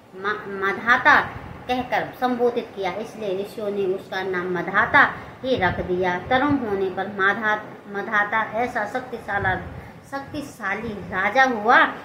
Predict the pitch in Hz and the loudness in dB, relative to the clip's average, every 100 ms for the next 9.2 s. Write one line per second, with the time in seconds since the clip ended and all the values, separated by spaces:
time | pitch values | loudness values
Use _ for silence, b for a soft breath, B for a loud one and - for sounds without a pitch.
0 | - - 240 196 220 226 208 202 208 285 | -16 -8 -6 -6 -10 -8 -4 -4 -2 -2
1 | 277 262 196 185 220 233 202 185 180 180 | -2 -2 -4 -4 -6 -6 -6 0 0 0
2 | 180 185 180 175 180 175 180 240 233 196 | -2 -2 -4 -2 -2 -2 0 0 0 -2
3 | 185 185 175 - 185 180 247 240 185 180 | -2 -2 -4 -2 -2 0 2 2 0 -4
4 | 202 - - 220 180 190 196 208 226 220 | -6 -6 -6 -6 -8 -6 -6 -2 0 0
5 | 190 196 202 180 160 180 180 - B B | -2 -6 -12 -10 -8 -6 -8 -10 B B
6 | B B - - - - - _ _ - | B B -20 -20 -20 -20 -20 _ _ -10
7 | 311 262 226 208 202 233 240 208 202 214 | 0 0 0 -4 -8 -6 -2 -2 -2 -6
8 | 208 202 220 226 202 180 254 254 185 170 | -8 -6 0 0 0 -4 -6 -4 -2 -2
9 | 170 | -4